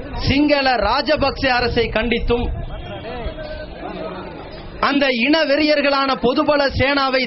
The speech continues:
தண்டிக்க கோரியும், தடை செய்ய கோரியும், இஸ்லாமிய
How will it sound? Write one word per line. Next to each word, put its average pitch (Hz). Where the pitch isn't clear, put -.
தண்டிக்க 285
கோரியும், 262
தடை 285
செய்ய 277
கோரியும், 247
இஸ்லாமிய 302